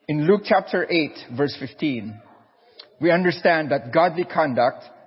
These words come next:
the same as godly character, is based and anchored in the Word of God. And Luke eight fifteen is the conclusion of, uh, as you all understand, the parable of the sower.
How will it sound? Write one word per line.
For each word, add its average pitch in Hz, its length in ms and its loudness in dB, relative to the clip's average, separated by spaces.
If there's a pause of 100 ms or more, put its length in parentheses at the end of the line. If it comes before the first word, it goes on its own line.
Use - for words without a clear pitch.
(100)
the 135 100 -6
same 175 300 0
as 147 80 -2 (120)
godly 170 340 2
character, 123 680 -2 (840)
is 135 140 -6
based 147 500 0 (140)
and 127 180 -8
anchored 127 640 -4
in 123 140 -6
the 120 80 -4
Word 117 220 -6
of 104 120 -10
God. 101 340 -2 (1800)
And 143 220 0
Luke 170 200 4
eight 175 180 2
fifteen 160 320 -2
is - 100 -6
the 139 80 -10
conclusion 147 580 -4
of, 127 280 4
uh, 113 460 -2
as 127 160 -4
you 147 120 -4
all 139 200 2
understand, 135 460 -4
the 120 40 -10
parable 131 400 -2
of 117 100 -10
the 120 80 -10
sower. 110 460 -6